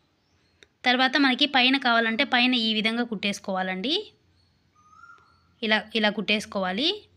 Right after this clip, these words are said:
మనకి లోపల కావాలంటే లోపలికి కూడా పెట్టి కుట్టుకోవచ్చు. నేనైతే లోపలికి పెట్టేసుకుంటున్నా హ్యాండిల్స్.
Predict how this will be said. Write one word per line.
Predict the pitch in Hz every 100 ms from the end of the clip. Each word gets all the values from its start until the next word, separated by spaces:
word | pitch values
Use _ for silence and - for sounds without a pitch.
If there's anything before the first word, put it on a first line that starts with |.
| -
మనకి | 240 240
లోపల | 233 233 240 277
కావాలంటే | 247 226 226 226
లోపలికి | 277 233 233 220
కూడా | 240
పెట్టి | 240 208 285
కుట్టుకోవచ్చు. | 302 196 - 208 190 180 302
నేనైతే | 294 226 214 247
లోపలికి | 220 214 233 214
పెట్టేసుకుంటున్నా | 190 196 190 196 185 185 185
హ్యాండిల్స్. | 185 190 196 190